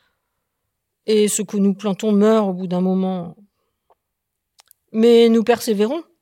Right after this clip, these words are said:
Nous avons l'idéal cultivé du jardin. Nous avons cette culture idéale, mais nous la critiquons pour des raisons pratiques. Ça demande du travail. Nous n'avons pas le temps à cause du boulot, car nous en avons un,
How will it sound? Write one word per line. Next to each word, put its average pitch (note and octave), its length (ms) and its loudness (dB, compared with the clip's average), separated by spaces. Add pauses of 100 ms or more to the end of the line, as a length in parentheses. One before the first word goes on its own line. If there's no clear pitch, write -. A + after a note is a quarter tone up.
(1700)
Nous A3 200 -2
avons C4 220 2
l'idéal C4+ 480 0
cultivé C4 480 -8
du A3+ 100 -8
jardin. A#3 480 -6 (1040)
Nous A#3+ 200 -2
avons E4+ 180 0
cette C#4 220 -4
culture C#4 340 -8
idéale, C4+ 400 -2
mais A#3 360 -2
nous A#3+ 160 -2
la B3 120 2
critiquons B3 520 -8
pour A#3 180 -6
des A3 100 -2
raisons A3 200 -4
pratiques. G3 460 -12 (1300)
Ça A3+ 160 0
demande A#3+ 220 0
du G3+ 100 -4
travail. F3+ 420 -8 (1500)
Nous C4 120 2
n'avons A#3 220 2
pas G#3+ 120 2
le G3+ 60 -2
temps D4 140 0
à B3 80 0
cause A3+ 140 -4
du G#3+ 80 0
boulot, F#3 320 -4 (1120)
car F#3 160 0
nous G3 180 4
en G#3 80 2
avons A#3 280 2
un, G3 220 -2